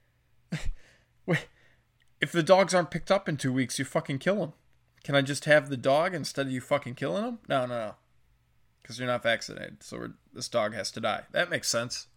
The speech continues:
Because you're, you being not vaccinated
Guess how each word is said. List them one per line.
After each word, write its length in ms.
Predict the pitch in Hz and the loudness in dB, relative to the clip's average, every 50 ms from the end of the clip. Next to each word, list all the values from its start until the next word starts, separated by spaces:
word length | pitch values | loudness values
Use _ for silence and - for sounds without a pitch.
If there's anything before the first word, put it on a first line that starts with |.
| _ _ _ _ _ - - - - _ _ _ - | _ _ _ _ _ -20 -20 -20 -20 _ _ _ -10
Because 340 | 131 131 - 151 131 123 139 | -8 -2 0 0 0 2 2
you're, 280 | 156 175 180 165 156 - - - - - _ _ _ _ _ _ _ _ _ _ _ _ _ - | 2 4 2 2 -2 -8 -18 -20 -20 -20 _ _ _ _ _ _ _ _ _ _ _ _ _ 0
you 200 | 160 156 180 190 | 4 6 6 6
being 360 | 170 202 202 190 180 160 143 | 6 4 4 4 2 0 0
not 300 | 139 151 165 175 - - | 2 2 2 2 0 0
vaccinated 680 | 151 156 160 156 - - 147 127 123 120 123 117 120 | -2 -2 0 0 -2 -2 -2 -2 -2 -2 -4 -4 -8